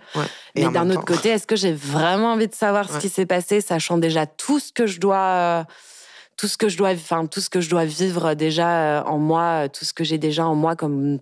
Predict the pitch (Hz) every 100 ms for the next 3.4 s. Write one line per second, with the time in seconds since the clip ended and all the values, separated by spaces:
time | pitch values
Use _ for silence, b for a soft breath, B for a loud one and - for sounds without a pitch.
0 | - - 143 135 - 156 156 151 151 156
1 | 160 165 156 131 143 139 147 165 208 202
2 | B 143 147 B B - 147 147 147 143
3 | 139 147 143 147